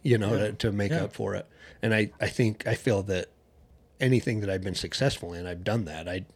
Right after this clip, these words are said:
Speaker 1: you know, and I think you, you know, we've talked about that. I think you feel the same way. And you just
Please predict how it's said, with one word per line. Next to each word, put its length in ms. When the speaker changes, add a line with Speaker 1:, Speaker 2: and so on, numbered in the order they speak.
Speaker 1:
you 200
know, 180
and 160
I 100
think 280
you, 340
you 140
know, 100
we've 180
talked 240
about 260
that. 160
I 80
think 220
you 80
feel 160
the 80
same 240
way. 320
And 140
you 80
just 220